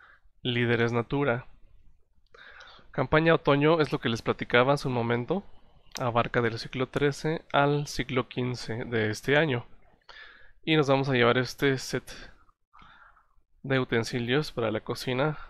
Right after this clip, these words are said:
muy, muy padres. La mecánica es muy sencilla, hay que ser activos durante el periodo que abarca del ciclo trece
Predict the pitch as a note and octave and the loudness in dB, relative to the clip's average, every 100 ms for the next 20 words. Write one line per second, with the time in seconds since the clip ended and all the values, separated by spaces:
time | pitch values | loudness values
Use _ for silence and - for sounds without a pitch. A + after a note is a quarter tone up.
0 | - C#3 C3 C#3 A#2+ A#2 - A2 G#2 - | -10 -6 -2 -2 -2 -4 -4 -4 -4 -8
1 | - - - - - _ _ - - _ | -16 -18 -20 -20 -20 _ _ -20 -20 _
2 | - _ - C#3 C3 B2+ D3+ D3+ D#3 C3+ | -20 _ -8 -2 0 2 2 2 2 2
3 | A#2 - C3 - G3+ E3+ C#3+ - C#3 C#3+ | 0 -2 -4 0 2 4 4 0 -2 -2
4 | C3 C#3 C3 - C3+ C3+ B2 A#2 A2 A2+ | 0 2 0 0 0 0 0 0 0 -2
5 | - B2 B2 A#2+ A#2 A2+ A#2 B2 A2+ G#2+ | 0 -2 -2 -2 0 0 0 -2 -4 -6
6 | - - D3 - B2 C3+ - | -6 -4 -2 0 -2 -2 -6